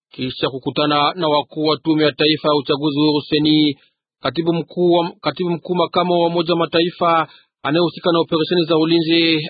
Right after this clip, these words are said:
anawaza mwenendo wa uchaguzi unapaswa endelea katika Jamhuri ya Kidemokrasia ya Kongo, lakini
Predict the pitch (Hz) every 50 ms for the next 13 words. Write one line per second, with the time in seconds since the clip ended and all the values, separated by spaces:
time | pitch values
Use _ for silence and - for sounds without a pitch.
0 | - _ 170 165 156 156 151 156 160 143 147 165 160 156 151 151 156 156 156 147
1 | 143 - - 151 139 147 156 143 151 151 147 143 135 - _ _ _ _ _ _
2 | - 147 147 151 - 180 170 - 185 175 170 165 160 165 165 175 175 165 156 -
3 | 160 139 - 165 151 156 151 156 151 - 160 147 147 147 143 - 151 143 - -
4 | 147 139 - 156 151 151 143 147 147 143 139 131 - _ _ _ _ _ _ -
5 | 135 135 139 143 135 - 160 156 156 156 151 151 156